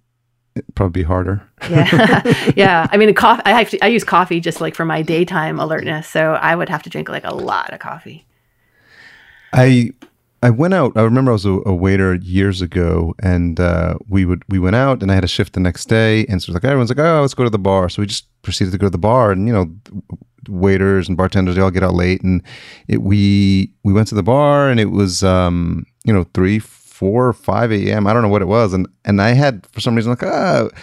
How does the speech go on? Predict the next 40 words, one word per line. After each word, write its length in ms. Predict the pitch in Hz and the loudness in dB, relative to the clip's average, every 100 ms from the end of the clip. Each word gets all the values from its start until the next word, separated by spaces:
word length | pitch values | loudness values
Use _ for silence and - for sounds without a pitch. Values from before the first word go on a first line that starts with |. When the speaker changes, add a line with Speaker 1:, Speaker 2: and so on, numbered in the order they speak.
| - | -6
Speaker 1:
at 120 | 127 | -4
some 140 | 175 180 | -2 -2
point 340 | 190 165 135 | 0 0 0
you 100 | 120 | 0
were 60 | 123 | 0
drinking, 360 | 110 123 123 120 | 2 -2 0 2
and 60 | |
you're 100 | 113 | 2
like, 160 | 113 131 | 2 0
"Oh, 220 | 151 143 | 0 2
my 120 | 135 | 0
shift 240 | 120 - - | 0 -2 -2
is 100 | 113 | -2
at 120 | 110 | -2
seven. 320 | - 123 117 | 0 0 0
I 120 | 123 120 | 0 0
don't 140 | 92 | -2
care. 180 | 95 87 | -2 -2
I'll 80 | 95 | -4
just 320 | 92 - - | -6 -10 -6
go 140 | 104 | -4
straight 400 | 101 - 98 92 - | -4 -4 -2 -2 -2
there." 240 | 98 98 | 0 0
And 120 | 90 - _ _ | -2 -8 _ _
I 100 | 92 | -8
think 340 | 92 - 175 - | -6 -2 -2 0
maybe 240 | 117 107 | 0 0
I 40 | 98 - | -2 -4
tried 300 | - 117 117 | -2 0 0
to 60 | |
s-, 240 | 101 - - | -6 -8 -6
nap 340 | 123 98 107 117 | 0 2 2 0
for, 80 | 104 | -2
like, 120 | - | 0
half 200 | 98 - | -2 0
an 80 | 98 | 0
hour, 220 | 107 101 | 0 0
but 160 | 98 | -2
then 420 | - 220 226 214 | 2 2 2 -2
Speaker 2:
<laughs> 60 | - | -8